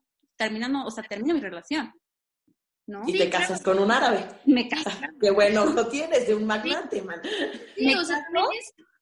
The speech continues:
Speaker 3: justamente como dices, ¿no? O sea, subjetivo, eh,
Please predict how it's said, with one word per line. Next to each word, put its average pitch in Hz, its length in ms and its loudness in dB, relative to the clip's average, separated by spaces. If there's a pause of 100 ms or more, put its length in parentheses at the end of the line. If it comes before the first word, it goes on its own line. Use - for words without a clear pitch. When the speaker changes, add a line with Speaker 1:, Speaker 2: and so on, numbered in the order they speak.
(140)
Speaker 3:
justamente 320 580 -2
como 226 200 -8
dices, 240 400 -8
¿no? 254 200 -4
O 254 40 -8
sea, 247 360 -14
subjetivo, 262 920 -6 (220)
eh, 214 360 -6